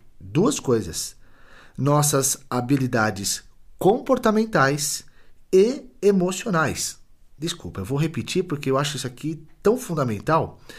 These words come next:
que é pra registrar. Nossas habilidades comportamentais e emocionais.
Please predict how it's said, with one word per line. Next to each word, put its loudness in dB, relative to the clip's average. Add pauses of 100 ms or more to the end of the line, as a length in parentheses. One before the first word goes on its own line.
(380)
que 2
é 6
pra 2
registrar. 0 (420)
Nossas 4
habilidades 0 (260)
comportamentais 2
e 2
emocionais. 0